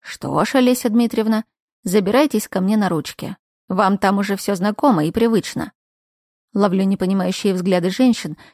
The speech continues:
но отказа пострадавшей не слышу, поэтому поднимаю соседку и прижимаю к себе. Она просит взять сумку, которую блондинка водружает на ее плечо.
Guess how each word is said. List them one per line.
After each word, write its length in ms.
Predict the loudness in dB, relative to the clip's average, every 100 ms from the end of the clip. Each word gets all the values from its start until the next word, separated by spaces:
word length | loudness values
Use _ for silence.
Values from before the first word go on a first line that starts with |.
| _ _
но 140 | 2
отказа 380 | 2 2 2 2
пострадавшей 680 | 0 -2 -4 0 0 2 2
не 120 | 2
слышу, 420 | 2 -2 -2 -6
поэтому 440 | -2 0 2 -2 -2
поднимаю 440 | -2 0 0 -2
соседку 460 | -2 -2 -2 -2 -6
и 60 |
прижимаю 500 | -4 -6 -4 -4 -4
к 60 | -8
себе. 360 | -10 -8 -8 -10 _ _ _ _ _ _
Она 240 | -2 0
просит 320 | 2 0 0 -2
взять 320 | 0 0 0
сумку, 380 | 2 2 2 -4
которую 400 | -4 0 0 0
блондинка 540 | 0 0 0 0 -2
водружает 520 | -4 -6 -2 -2 -2
на 140 | -4 -4
ее 140 | -4
плечо. 460 | -6 -6 -4 -6